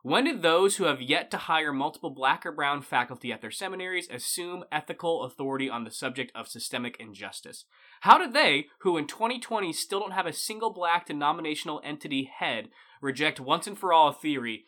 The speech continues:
that helps to frame the real race problems we face?"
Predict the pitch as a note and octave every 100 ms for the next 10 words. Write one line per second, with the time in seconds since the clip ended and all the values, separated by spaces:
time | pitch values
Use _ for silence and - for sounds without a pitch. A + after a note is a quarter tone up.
0 | _ - A#2+ B2+ - C3 - A2 G#2+ G2+
1 | G#2+ G2+ G#2+ G#2+ G2 G2 F#2 - F#2+ F2
2 | F2 - E2+ F2 D#2+ C2+ -